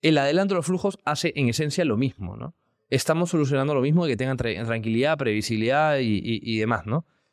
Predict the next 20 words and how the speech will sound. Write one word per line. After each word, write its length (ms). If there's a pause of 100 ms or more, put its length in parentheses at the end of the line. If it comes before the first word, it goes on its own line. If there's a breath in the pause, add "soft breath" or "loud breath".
(160)
Pero 200
la 100
forma 320
era 100
distinta, 640 (100)
¿no? 260 (220)
Porque 200
la 120
realidad 320
de 60
los 120
colegios 380
era 120
distinta, 460
es 220
distinta 480
según 420
la 80
regulación, 640
¿no? 180